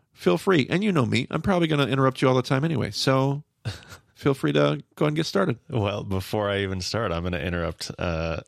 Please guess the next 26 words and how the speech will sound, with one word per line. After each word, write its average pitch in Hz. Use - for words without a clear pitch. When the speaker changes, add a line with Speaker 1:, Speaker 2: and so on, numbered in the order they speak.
Speaker 2:
myself 85
and 87
say 85
that 82
it 95
is 92
the 95
eighth 110
longest 85
chapter 85
in 78
the 78
Bible 78
by 80
word 82
count. -
Speaker 1:
There 117
you 120
go, 127
Brent 110
Billings. 110
Brent 135
Billings 151
for 143
everybody. 135
Uh, 123